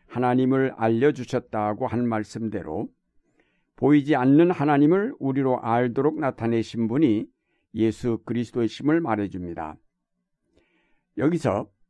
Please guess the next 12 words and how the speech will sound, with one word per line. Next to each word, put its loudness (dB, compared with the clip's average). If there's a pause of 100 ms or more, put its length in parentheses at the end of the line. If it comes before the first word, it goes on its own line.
보이지 2
않는 2
하나님이라고 0
할 -2
때에 -10 (500)
단순히 2
우리의 4
육안으로만 4
보이지 2
않는다는 2
말이 0
아니라 -2